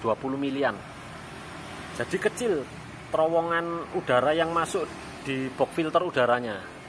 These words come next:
Nah, itu supaya tujuannya cuma irit. Jadi mesin seratus dua puluh lima C C ini konsumsinya sama seperti mesin yang seratus sepuluh C C model los-losan.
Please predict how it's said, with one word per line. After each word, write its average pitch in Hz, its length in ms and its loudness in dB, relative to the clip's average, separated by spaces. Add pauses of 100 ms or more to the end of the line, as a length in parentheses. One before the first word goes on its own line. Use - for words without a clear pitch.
(2750)
Nah, 113 160 -6
itu 117 220 -4
supaya 160 720 2
tujuannya 131 480 0
cuma 175 260 -4
irit. 196 460 -2 (800)
Jadi 113 240 -4
mesin 190 400 -2 (480)
seratus 180 400 -2
dua 127 160 2
puluh 120 80 0
lima 160 160 -2
C 180 160 0
C 190 240 0
ini 190 80 -4
konsumsinya 185 640 -2
sama 190 320 -2
seperti 190 720 -4 (1500)
mesin 202 400 0
yang 190 160 -2
seratus 180 320 2
sepuluh 185 240 0
C 156 160 0
C 214 320 0 (320)
model 147 400 4
los-losan. 165 500 4